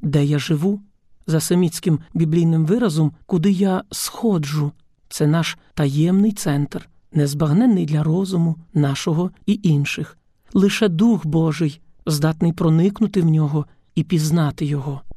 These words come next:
Серце — місце прийняття рішень у самій глибині наших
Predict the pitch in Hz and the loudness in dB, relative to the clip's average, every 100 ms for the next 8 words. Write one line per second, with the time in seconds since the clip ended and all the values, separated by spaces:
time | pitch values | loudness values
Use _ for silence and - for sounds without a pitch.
0 | - _ - - 175 208 - 190 170 - | -18 _ -8 -2 0 -2 -2 -4 -4 -8
1 | _ - 175 233 240 - 208 202 165 151 | _ 2 4 4 2 -2 -6 -2 0 0
2 | 151 156 185 165 156 151 151 143 - - | -2 -4 -4 -2 -2 -2 -2 -2 -4 -8
3 | - - 165 165 160 170 165 160 170 226 | -8 -6 -4 0 2 2 0 0 2 4
4 | 214 208 202 190 | 2 0 -2 -4